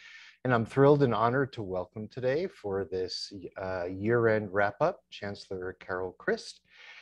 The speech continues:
and our interim Executive Vice Chancellor and Provost Kathy Koshland. Good morning or good afternoon to both of you.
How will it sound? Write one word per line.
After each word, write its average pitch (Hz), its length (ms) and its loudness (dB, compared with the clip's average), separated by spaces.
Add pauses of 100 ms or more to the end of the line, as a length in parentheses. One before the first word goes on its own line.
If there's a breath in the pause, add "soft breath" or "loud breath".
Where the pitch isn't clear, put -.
(140 loud breath)
and 113 300 2
our 104 200 6
interim 120 460 -4
Executive 104 560 -4
Vice 104 240 0
Chancellor 101 640 -6
and 95 160 -14
Provost 95 580 -6
Kathy 90 320 -10
Koshland. 87 640 -10
Good 101 140 -8
morning 120 340 2
or 98 300 0
good 120 100 4
afternoon 117 440 2
to 107 60 -10
both 101 280 -4
of - 100 -20
you. - 60 -20